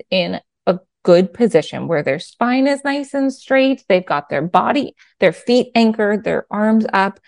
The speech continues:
they now can adjust their position to feed in a more effective position, right? A deeper latch, a more comfortable mom, and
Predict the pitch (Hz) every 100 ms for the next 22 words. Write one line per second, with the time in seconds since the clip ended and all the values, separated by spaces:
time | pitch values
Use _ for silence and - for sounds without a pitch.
0 | _ _ _ - 180 214 247 247 226 220
1 | 220 - 226 202 175 202 202 - - 190
2 | - 175 170 156 170 165 190 170 - 185
3 | 185 180 - 185 170 - 175 170 170 175
4 | 180 170 165 156 - 165 - - 151 156
5 | - 143 151 - 160 - 156 151 147 147
6 | 139 - - - 143 - - _ - 185
7 | 190 185 - 196 190 - 175 160 160 165
8 | 175 156 - 262 277 _ _ - 202 175
9 | 170